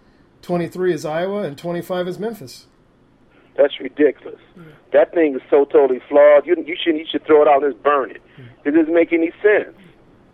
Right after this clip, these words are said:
Speaker 1: Yeah.
Speaker 2: It doesn't make any sense. All them people below Alabama should be ahead of them, or either Alabama should be down because of the way the system's set up. But they're just, they're just banking on Alabama to be strong at the end. So,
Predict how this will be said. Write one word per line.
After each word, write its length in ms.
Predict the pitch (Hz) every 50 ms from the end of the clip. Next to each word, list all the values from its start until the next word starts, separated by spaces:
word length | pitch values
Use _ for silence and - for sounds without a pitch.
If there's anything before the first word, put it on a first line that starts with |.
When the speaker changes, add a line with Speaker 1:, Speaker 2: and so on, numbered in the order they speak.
| _ _ _ _ _ _ _ _ _
Speaker 1:
Yeah. 160 | 156 156 156
Speaker 2:
It 40 | 160 170
doesn't 160 | 165 175 180
make 180 | 175 170 160
any 160 | 165 160 165 - -
sense. 160 | - 156 -
All 240 | - 131 151 180 196
them 100 | 202 190
people 280 | - 202 196 165 170 156
below 420 | 135 156 156 160 170 160 156 156 160
Alabama 360 | 156 156 147 180 190 180 165 -
should 140 | - 143
be 100 | 139 156
ahead 220 | 160 165 190 202 196
of 120 | 180 147 127
them, 240 | 104 - 76 - _ -
or 180 | - 139 139 156
either 240 | 156 139 135 127 139
Alabama 460 | 151 151 156 135 160 170 185 196 185
should 180 | - - 147 127
be 120 | 131 131
down 340 | - 135 127 131 143 147 131
because 300 | - - - 135 135 135
of 60 | 120
the 60 | 131
way 160 | 127 147 143 143
the 100 | 143 135 -
system's 300 | 147 151 - - - 139 - -
set 160 | 170 170 170
up. 260 | 196 208 165 - - _ _ - - - - _ -
But 140 | - -
they're 160 | - 165 196 190
just, 180 | 190 165 143 127 139 123
they're 180 | - 175 196 190
just 140 | 165 - -
banking 280 | 160 160 156 - 151 143
on 100 | 135 139
Alabama 520 | 143 139 139 127 - 156 156 151 143 135
to 100 | 127 127
be 160 | 113 127 127 -
strong 280 | - - 135 131 127 127
at 80 | 127
the 320 | - 139 151 175 190 170 131
end. 40 | - _ _ _ _ _ _ _ _ _ _ _ _ _ _ _ _ -
So, 220 | - 143 131 127